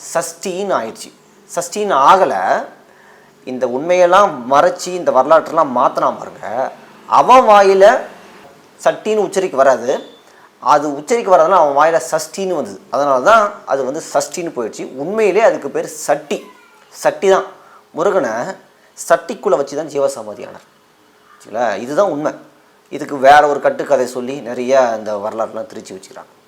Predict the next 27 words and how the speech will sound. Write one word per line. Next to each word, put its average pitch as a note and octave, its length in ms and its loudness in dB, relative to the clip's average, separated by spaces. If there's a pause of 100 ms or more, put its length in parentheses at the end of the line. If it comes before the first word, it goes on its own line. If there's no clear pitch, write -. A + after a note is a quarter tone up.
(440)
இது A2 160 -12
மட்டும் B2+ 240 -6
கிடையாது. D3 240 -4 (220)
முருகன் C#3+ 440 -4
வந்து C#3 140 -6 (120)
சிவனுடைய C3 380 -2 (100)
புள்ள, B2 180 -2 (680)
அதெல்லாம் D3+ 280 -2
கிடையாது. C#3+ 280 -8
சிவனுக்கும் D3+ 480 -8
முருகனுக்கும் C#3 440 -8
எந்த C3 280 -4
தொடர்பும் C3 320 -4
கிடையாது. G#2+ 220 -12 (720)
சிவனுக்கும் F3+ 760 -4
முருகனுக்கும் D3 460 -6 (200)
ஏறத்தாழ C3 420 0 (440)
பத்தாயிரம் F#3+ 720 4
வருஷம் B2+ 260 -4
கால D#3+ 260 2
இடைவெளி A#2+ 360 -4
இருக்கு. - 180 -20 (960)
சிவனுடைய G3 840 -2 (100)
வம்சாவளி G3 540 4
தான் F3+ 220 4
முருகனே D3 340 -4
தவிர G#2 260 -6